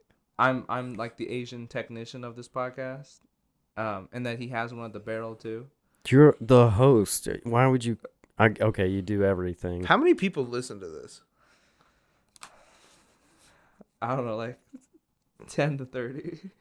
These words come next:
Speaker 1: <laughs> at least.
Speaker 3: Who
Speaker 1: I
Speaker 3: are
Speaker 1: don't
Speaker 3: they?
Speaker 1: What?
Speaker 3: Who are they?
Speaker 1: I don't know. I, d-, I just get numbers. I don't get people.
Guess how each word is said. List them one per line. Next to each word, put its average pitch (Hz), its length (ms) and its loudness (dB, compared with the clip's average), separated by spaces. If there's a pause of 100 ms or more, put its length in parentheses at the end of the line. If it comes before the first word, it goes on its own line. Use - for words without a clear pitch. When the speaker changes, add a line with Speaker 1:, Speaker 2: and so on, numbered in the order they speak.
(380)
Speaker 1:
<laughs> - 540 -10
at - 160 -8
least. - 600 -8 (540)
Speaker 3:
Who 156 160 10
Speaker 1:
I 139 60 10
Speaker 3:
are 156 80 8
Speaker 1:
don't 147 100 2
Speaker 3:
they? 120 220 -8 (220)
Speaker 1:
What? 151 420 -6
Speaker 3:
Who 151 140 0
are 147 140 2
they? 120 220 -6 (360)
Speaker 1:
I 120 120 -2
don't 175 180 -2
know. 143 340 -6
I, 151 100 -2
d-, 165 120 -4
I - 40 -6
just 156 200 -4
get 143 160 -2
numbers. 127 560 -6
I 127 40 -4
don't 127 120 -8
get 123 220 -10
people. 143 520 -8